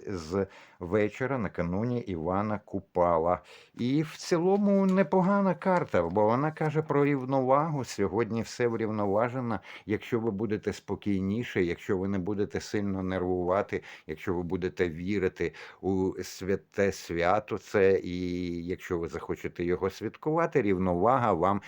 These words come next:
забезпечена. Головне, щоб розум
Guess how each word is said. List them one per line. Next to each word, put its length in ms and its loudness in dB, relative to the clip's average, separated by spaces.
забезпечена. 920 -4
Головне, 500 0
щоб 300 -6
розум 520 -2